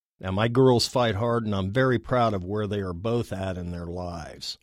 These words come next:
I recently read Ninth Street Women by Mary Gabriel, which gives an in-depth portrait of nine artists, all female, who changed the course of art history in America. The art world has been brutal for artists who are female.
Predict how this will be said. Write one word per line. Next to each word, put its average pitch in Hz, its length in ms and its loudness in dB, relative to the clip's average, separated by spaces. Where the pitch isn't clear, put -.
I 98 60 -4
recently 127 560 4
read 113 260 2
Ninth 117 280 0
Street 110 280 0
Women 107 380 4
by 95 160 2
Mary 107 320 2
Gabriel, 95 720 0
which 101 240 -6
gives 170 240 4
an 113 160 0
in-depth 127 580 0
portrait 113 460 0
of 92 100 -2
nine 110 380 0
artists, 92 460 0
all 120 180 2
female, 92 720 -2
who 110 80 -4
changed 156 460 -2
the 107 80 -10
course 110 340 -4
of 104 80 -8
art 101 220 -2
history 98 360 -4
in 92 120 -4
America. 90 640 -8
The 117 160 4
art 175 220 6
world 139 320 8
has 113 120 2
been 120 260 4
brutal 143 440 8
for 113 260 2
artists 110 360 0
who 123 100 0
are 104 100 0
female. 95 720 -4